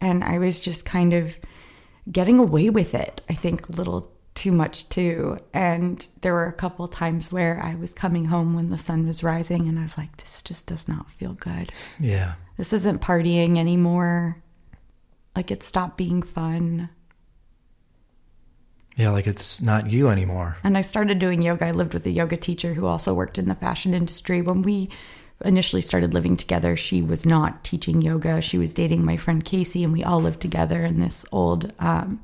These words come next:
Speaker 1: this really old Spanish-style house. It actually used to be, uh, for diplomats. It was, like, this gigantic mansion in Little Haiti.
Speaker 2: Right.
Speaker 1: And, uh, we had gotten robbed. We were, we were actually home when it happened. It was really freaky.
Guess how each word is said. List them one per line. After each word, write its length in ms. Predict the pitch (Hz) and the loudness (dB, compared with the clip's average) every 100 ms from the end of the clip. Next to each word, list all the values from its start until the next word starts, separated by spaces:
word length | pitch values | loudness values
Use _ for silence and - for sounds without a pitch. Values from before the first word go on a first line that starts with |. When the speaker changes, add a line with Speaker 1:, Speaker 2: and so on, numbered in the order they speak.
| - - - - _ _ | -14 -20 -20 -20 _ _
Speaker 1:
this 160 | 196 180 | -6 -2
really 220 | 180 185 | 0 2
old 220 | - 175 | 2 0
Spanish-style 720 | 165 180 170 170 - - 170 | 2 2 4 4 2 2 4
house. 300 | 156 160 165 | 4 4 2
It 60 | 165 | 2
actually 360 | 175 175 180 170 | 0 0 -2 0
used 180 | 160 | 0
to 80 | - | -2
be, 360 | 156 160 160 160 - - - - | 0 2 0 -2 -12 -20 -20 -8
uh, 340 | - 160 175 | -4 -2 -4
for 260 | 160 - 170 | -4 0 0
diplomats. 680 | 160 170 175 165 156 - - | 2 2 4 4 4 0 -4
It 60 | |
was, 160 | 170 - | -6 -6
like, 160 | 175 | -6
this 140 | - - | -8 -4
gigantic 560 | 170 160 165 165 165 | -2 2 4 2 2
mansion 440 | 170 165 165 196 180 | 4 4 4 4 4
in 140 | 170 | 4
Little 200 | 170 170 | 2 0
Haiti. 520 | 151 175 175 185 220 - - _ - _ - | 2 2 4 2 0 -8 -20 _ -20 _ -8
Speaker 2:
Right. 360 | 120 110 101 117 - - - | 0 2 2 0 -4 -18 -10
Speaker 1:
And, 320 | - 165 147 151 | -2 2 2 2
uh, 280 | 156 160 185 | 2 2 0
we 80 | 160 | 0
had 180 | 165 165 | 2 4
gotten 320 | 165 156 147 | 4 6 6
robbed. 460 | 151 156 160 160 - | 4 4 2 0 -4
We 100 | - | -4
were, 100 | - - | -6 0
we 140 | 202 | 2
were 80 | 202 | 4
actually 240 | 196 - 175 | 2 -2 -2
home 280 | - 165 | 2 4
when 120 | 165 160 | 4 2
it 80 | 147 | 0
happened. 400 | 165 - 180 120 | -2 0 0 0
It 80 | |
was 160 | - 190 | -4 -4
really 220 | 98 196 | -2 -4
freaky. 480 | - 208 190 196 180 | -2 -2 -2 -2 -4